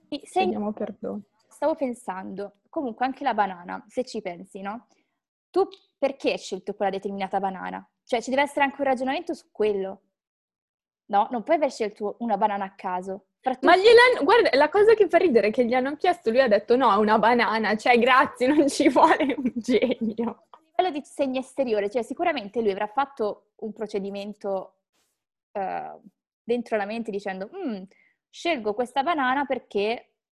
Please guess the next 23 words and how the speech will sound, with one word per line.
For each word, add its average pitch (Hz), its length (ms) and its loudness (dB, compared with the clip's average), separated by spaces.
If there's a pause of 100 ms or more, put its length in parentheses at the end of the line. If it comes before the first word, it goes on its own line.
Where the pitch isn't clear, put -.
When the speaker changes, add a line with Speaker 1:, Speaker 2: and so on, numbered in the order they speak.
(420)
Speaker 1:
mi - 180 -8
piace 190 300 -4
di 190 120 -8
più", 190 140 -12
ma 208 120 -4
per 240 180 -8
quale 269 180 2
motivo? 311 280 2
Speaker 2:
<laughs> - 240 -20 (520)
Aspetta, 302 600 4
allora, 226 360 6 (280)
proprio 466 320 6
di 339 60 6
questa 381 340 2
cosa 320 220 6
volevo 220 260 2
andare 214 260 4
a 208 60 2
parlare. 220 400 0
Che 494 160 8
cosa 262 260 6
esprime 208 560 0
l'opera? 190 500 0